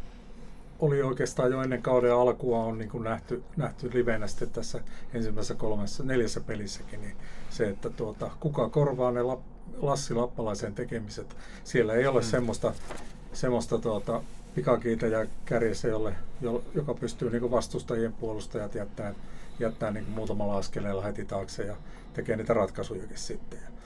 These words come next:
Speaker 1: ja mitä Janne sanoi äsken tuossa, että vastustajat on niin kuin opiskelleet tän Ropsin pelitavan jo aika hyvin, ja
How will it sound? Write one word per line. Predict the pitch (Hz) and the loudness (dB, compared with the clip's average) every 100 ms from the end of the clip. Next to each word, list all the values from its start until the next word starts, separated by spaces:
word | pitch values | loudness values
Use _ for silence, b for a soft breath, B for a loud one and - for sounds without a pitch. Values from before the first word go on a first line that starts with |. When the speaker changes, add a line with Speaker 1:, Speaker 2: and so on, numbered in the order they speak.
| B B B B - | B B B B -8
Speaker 1:
ja | 110 | -2
mitä | 110 123 | 4 6
Janne | 135 139 127 | 8 8 6
sanoi | 135 123 131 | 4 4 4
äsken | 123 120 | 2 0
tuossa, | 113 123 120 117 | 4 4 4 0
että | - 123 | 0 2
vastustajat | 127 - 123 - 113 110 | 0 0 -6 -4 -4 -4
on | 110 | -4
niin | 117 | -6
kuin | - 123 151 | -6 -6 -2
opiskelleet | 170 147 127 - 113 113 110 | 0 2 0 0 0 2 0
tän | 127 117 | 0 0
Ropsin | 120 - 147 | 0 0 0
pelitavan | 139 127 117 110 104 101 | 4 6 4 2 0 0
jo | 104 | 0
aika | 110 110 | 0 0
hyvin, | 107 127 120 104 | 0 2 2 0
ja | 98 | -4